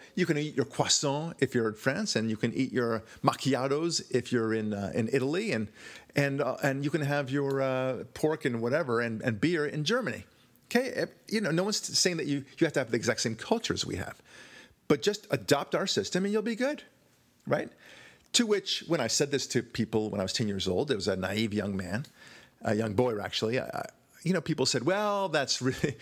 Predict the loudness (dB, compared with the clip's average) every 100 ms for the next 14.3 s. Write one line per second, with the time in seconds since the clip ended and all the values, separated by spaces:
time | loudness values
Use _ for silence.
0 | -12 -2 2 2 2 0 0 0 0 -2
1 | 0 0 0 0 0 0 0 -2 -2 -4
2 | -10 -20 -2 0 2 2 2 0 0 0
3 | 0 0 0 0 0 0 0 0 0 2
4 | 0 0 0 0 -2 0 0 0 -2 -2
5 | 0 0 0 0 0 2 0 0 -12 -20
6 | -20 -20 -6 -2 0 2 2 2 0 -2
7 | -4 -6 -6 -8 -14 _ _ _ _ -20
8 | 0 2 2 0 0 0 0 0 -2 -4
9 | -2 0 0 2 0 0 0 0 -2 -4
10 | 0 0 0 -2 -2 -2 -2 0 -2 -2
11 | 0 0 0 -2 -4 0 -2 -4 -16 -4
12 | 0 2 0 -4 -12 -20 -20 -20 -6 -2
13 | 0 0 0 0 0 0 -4 0 0 2
14 | 0 -2 -6